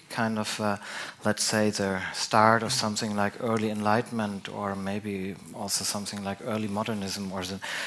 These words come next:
a, a, a big shift in, in the self-understanding of Western culture,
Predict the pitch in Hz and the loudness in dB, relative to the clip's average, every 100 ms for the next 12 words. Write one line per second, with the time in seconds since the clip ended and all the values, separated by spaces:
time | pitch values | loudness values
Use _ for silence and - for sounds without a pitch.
0 | - 113 - 120 - 117 - 151 - - | -2 0 4 2 4 2 6 6 6 4
1 | - 160 135 - - 139 110 107 - - | 8 8 8 4 0 -2 0 -2 -6 -10
2 | - - - 117 110 - 110 107 90 87 | -10 -6 0 2 0 -2 0 0 0 2
3 | 127 120 117 117 107 - 117 117 110 104 | 4 4 4 -2 -2 0 0 0 -2 -4
4 | 113 113 - 101 - 127 127 123 113 | -2 -2 -2 -4 -4 -2 -2 -2 -4